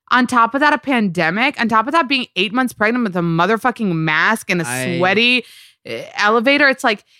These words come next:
Speaker 1: you wanna, like, you wanna be in the nature. So it did make me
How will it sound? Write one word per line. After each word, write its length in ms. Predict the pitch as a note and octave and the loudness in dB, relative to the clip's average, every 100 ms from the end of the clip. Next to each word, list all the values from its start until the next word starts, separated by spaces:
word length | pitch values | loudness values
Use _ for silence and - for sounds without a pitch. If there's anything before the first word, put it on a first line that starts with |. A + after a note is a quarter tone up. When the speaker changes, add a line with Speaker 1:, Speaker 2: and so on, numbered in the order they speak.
| _ | _
Speaker 1:
you 120 | A#3 | -4
wanna, 520 | A3 A#3+ D#4+ F#4 D#4+ G3+ D3 | 2 2 4 4 2 -2 -4
like, 260 | A3+ G#3 - | -2 -2 -4
you 180 | A3 A#3 | -6 -6
wanna 420 | F#3+ A3+ C4+ E4+ | -2 0 0 0
be 280 | A#3+ C#4+ D#4+ | 0 0 2
in 120 | D4+ | 0
the 100 | D4 | 0
nature. 800 | A#3+ A#3+ F#4+ - - F3+ A#2 D#2 | 0 -2 -4 -6 -2 0 -2 -6
So 280 | - B3+ A3+ | -4 -2 0
it 220 | A#3 - | -2 0
did 200 | C4 A#4+ A4+ | 0 0 2
make 380 | B3 C#4 F4+ - | 2 2 0 0
me 480 | A#3+ F3+ D#3+ D3+ | 0 2 0 -4